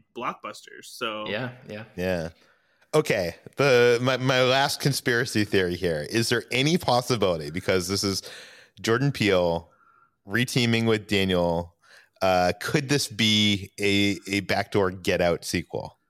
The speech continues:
Speaker 2: Ooh. Uh, for
Speaker 3: It
Speaker 2: some
Speaker 3: is
Speaker 2: reason, I had
Speaker 3: Universal,
Speaker 2: not,
Speaker 3: too.
Speaker 2: yeah, I had not considered that. I just thought it was, like, a typical sort of, uh, actor
Speaker 3: <laughs>
Speaker 2: reuniting with a, a director that they worked with before kind of thing. But, um,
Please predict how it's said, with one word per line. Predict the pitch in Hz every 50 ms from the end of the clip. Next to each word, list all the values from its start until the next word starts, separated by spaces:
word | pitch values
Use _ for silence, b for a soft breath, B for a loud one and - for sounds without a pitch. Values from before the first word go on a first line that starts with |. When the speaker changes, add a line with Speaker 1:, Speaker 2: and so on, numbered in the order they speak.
| - - - - -
Speaker 2:
Ooh. | 104 113 123 113 - - 64 64 55 - B B B B B B B B B B B B B B _ -
Uh, | - 98 98 95 92 92 92 -
for | - - 113
Speaker 3:
It | 113
Speaker 2:
some | 123 139
Speaker 3:
is | 147 160
Speaker 2:
reason, | 160 165 170
I | 170
had | 147
Speaker 3:
Universal, | 160 170 175 - - 87 78
Speaker 2:
not, | 78 -
Speaker 3:
too. | 131 113 92 78 76 85 - - - - - - - -
Speaker 2:
yeah, | 127 120 110 95
I | 98
had | - 110 107 107
not | 113 127 131 -
considered | - - 123 123 - - 139 120 113 95
that. | 101 95 95 110 -
I | 107
just | 107 120 113 - -
thought | 110 104 101 -
it | -
was, | 101 104 -
like, | 110 101 -
a | 104
typical | - - - 113 - - - - 107 104 98 98 - - - -
sort | - - 117 104 101
of, | 98 95 104
uh, | 104 98 98 95 95 95 - - -
actor | - 101 - 123 120 110 104
Speaker 3:
<laughs> | 104 - -
Speaker 2:
reuniting | 117 117 113 110 110 113 110 110 110 107 113 110 107
with | 113 110 - -
a, | 120 107 104 104 - -
a | 107
director | - - 110 110 113 - - 107 95 95 - - - - - - 98
that | 104 104 -
they | 107
worked | 104 107 120 131 135 -
with | 127 -
before | - - - - 110 92 92
kind | - - 113 101
of | 101 -
thing. | - 92 90 117 127
But, | 127 151 156 156 156
um, | 208 196 202 196 208 214 214 208 208 208 208 214 214